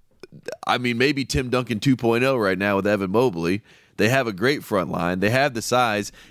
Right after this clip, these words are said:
and it plays back into LeBron's narrative of Cleveland is home. And Kevin Love for LeBron James, including, you know, maybe Colin Sexton and, uh, Denzel Valentine, the trade evens out numbers-wise,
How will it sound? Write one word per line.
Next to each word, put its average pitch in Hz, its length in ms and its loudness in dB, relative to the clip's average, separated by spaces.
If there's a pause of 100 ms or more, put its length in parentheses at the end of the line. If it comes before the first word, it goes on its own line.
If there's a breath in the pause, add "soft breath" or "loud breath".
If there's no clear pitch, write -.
(120)
and 156 240 0
it 117 100 -2
plays 135 300 0
back 127 300 0
into 120 180 2
LeBron's 104 560 0
narrative 104 480 2
of 101 220 0
Cleveland 117 440 -2
is 113 140 0
home. 135 380 -2 (760 soft breath)
And 127 380 0 (1120)
Kevin 170 380 -2
Love 139 500 2 (140)
for 123 220 4
LeBron 123 520 2
James, 131 540 2
including, 123 760 0
you 127 100 0
know, 110 160 2
maybe 117 220 2
Colin 120 400 0
Sexton 120 540 0
and, 98 260 0 (180 loud breath)
uh, 92 100 -4
Denzel 120 420 2
Valentine, 110 580 0
the 98 80 -2
trade 135 320 2
evens 110 320 0
out 113 220 2
numbers-wise, 90 760 0